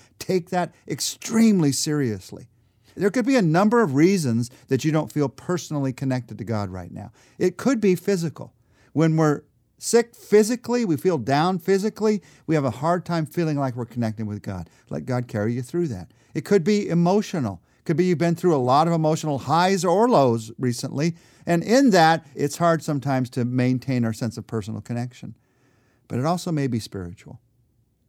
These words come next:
It may be that you're turning away, running away from something that God wants to do in your life. So I encourage you, ask God a courageous question. Say, "God,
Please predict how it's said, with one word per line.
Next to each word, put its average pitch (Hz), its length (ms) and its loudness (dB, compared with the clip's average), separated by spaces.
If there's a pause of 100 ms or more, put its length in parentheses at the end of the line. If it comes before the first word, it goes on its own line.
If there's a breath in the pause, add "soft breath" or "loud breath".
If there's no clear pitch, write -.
(100)
It - 220 -6
may 151 160 2
be 147 140 2
that 127 180 0
you're 113 80 -6
turning 156 340 -2
away, 98 240 -2
running 135 360 0
away 107 200 -2
from 95 140 -12
something 127 320 -4
that 110 80 -10
God 101 220 -4
wants 101 200 -8
to - 80 -20
do 123 200 -6
in 143 60 -10
your 104 100 -12
life. - 340 -20 (880)
So - 100 -2
I 143 140 2
encourage 143 500 0
you, 98 160 -6 (460)
ask 147 340 -4
God 123 440 -2 (580)
a 101 60 -8
courageous 113 640 -4
question. - 500 -16 (1800)
Say, 110 200 -6
"God, 139 280 -8